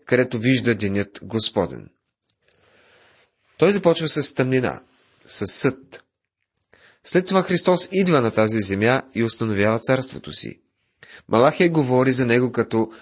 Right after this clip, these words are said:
«Слънцето на правдата с изцеление в крилата си». Малахия, четвърта глава, втори стих. А Юил казва: „Затръбете в Сион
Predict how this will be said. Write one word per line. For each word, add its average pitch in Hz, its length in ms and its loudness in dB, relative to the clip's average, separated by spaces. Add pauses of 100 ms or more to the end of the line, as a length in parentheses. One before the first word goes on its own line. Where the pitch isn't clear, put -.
(160)
«Слънцето 170 600 0
на 151 160 0
правдата 110 680 2
с - 160 -6
изцеление 98 840 0
в - 80 -20
крилата 104 460 0
си». - 280 -4 (920)
Малахия, 98 400 0
четвърта 90 420 -6
глава, 87 180 -4
втори 85 300 -8
стих. - 280 -12 (1700)
А 110 260 -2
Юил 131 360 0
казва: 113 540 0 (360)
„Затръбете 120 640 0
в - 60 -2
Сион 95 400 0